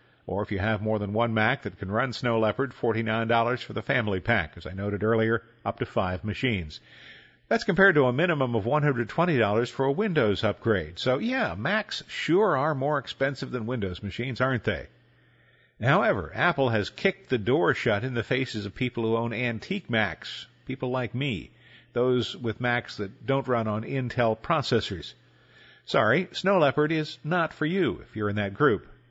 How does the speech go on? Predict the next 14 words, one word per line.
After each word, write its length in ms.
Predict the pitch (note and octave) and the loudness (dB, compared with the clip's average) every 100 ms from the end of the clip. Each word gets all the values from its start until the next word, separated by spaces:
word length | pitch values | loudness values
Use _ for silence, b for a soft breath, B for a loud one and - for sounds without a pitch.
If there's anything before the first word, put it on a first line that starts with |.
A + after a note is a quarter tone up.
| b b b b | b b b b
This 180 | D3+ D#3+ | -4 -2
is 120 | C#3 | -2
the 80 | C#3 | -2
kind 320 | D#3 D3+ B2+ | 0 0 0
of 80 | A2 | 0
thing 260 | C#3 C3+ | 0 0
that 140 | A2 G#2 | -2 -2
Microsoft 600 | D3 - A#2+ C3+ A#2+ - | -2 -2 -2 0 0 -2
rarely 460 | F#2+ C3 C#3+ A#2 | -2 2 2 2
does, 480 | G2 C#3+ A#2+ C3 C#3 | 0 0 2 0 -2
and 160 | C3+ C3+ _ | -6 -10 _
that's 240 | - C#3+ - | -6 -6 -6
too 160 | - | -6
bad. 400 | D3 C#3+ F2+ - | -2 -2 -2 -6